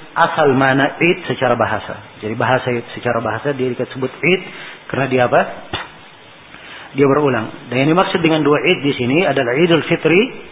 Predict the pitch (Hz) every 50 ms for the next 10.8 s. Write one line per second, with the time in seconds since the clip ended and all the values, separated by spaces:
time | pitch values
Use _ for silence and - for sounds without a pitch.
0 | - - - - - - 120 131 143 147 - - 165 160 147 143 151 180 220 214
1 | - - - - - - - - - 117 123 131 147 180 214 - - - - -
2 | - - - - - - - - - 160 160 156 147 151 151 143 - - - 131
3 | 120 - - - - - - - - - - - - - - - - - - -
4 | 123 113 110 104 117 - - - - - - - 143 160 180 190 185 - 143 143
5 | - - 170 - - 139 151 175 214 - - - - - - - - - - -
6 | 156 165 - - - 131 143 143 131 123 120 131 151 160 - - 131 123 120 110
7 | - - 165 - 151 143 139 127 - - 139 131 131 123 131 170 190 - - -
8 | - - - - - - - - - - - - - - 120 127 139 151 139 -
9 | 131 104 101 98 - - - - - - - - - 143 160 170 - - - -
10 | 131 123 139 143 156 175 170 143 131 127 151 160 - - 117